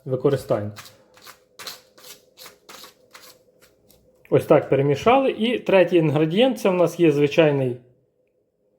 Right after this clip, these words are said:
можна звичайний оцет, можна яблучний, в мене він є п'ятивідсотковий, можна і шести, і дев'яти. І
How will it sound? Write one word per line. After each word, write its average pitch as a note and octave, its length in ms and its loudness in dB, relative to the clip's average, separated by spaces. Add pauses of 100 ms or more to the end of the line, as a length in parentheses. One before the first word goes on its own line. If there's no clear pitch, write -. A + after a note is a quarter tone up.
(120)
можна C#3+ 340 4
звичайний A3 460 2
оцет, F3+ 320 2
можна D3 320 2
яблучний, G#3+ 560 0
в D#3+ 40 -2
мене D3+ 260 2
він C#3 160 -2
є C#3 240 2
п'ятивідсотковий, G#3 1080 0 (340)
можна C#3+ 320 4
і B2+ 40 2
шести, A#3 480 0
і G3+ 40 0
дев'яти. D3+ 680 4 (580)
І B3+ 240 -8